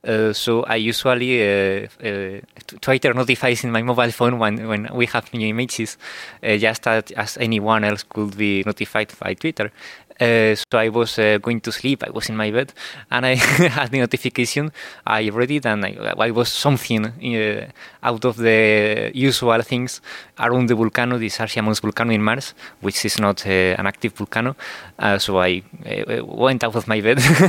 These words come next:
<laughs> and I started to analyze the images in my computer. And, uh, at the end, uh,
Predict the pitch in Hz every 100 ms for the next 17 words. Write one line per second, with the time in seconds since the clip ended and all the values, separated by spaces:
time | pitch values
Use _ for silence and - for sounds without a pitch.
0 | - - - 127 123 110 113 113 104 -
1 | 113 113 123 110 110 120 117 113 117 104
2 | 107 107 104 95 110 110 98 92 92 90
3 | 92 90 90 87 87 - - 107 101 104
4 | 104 98 98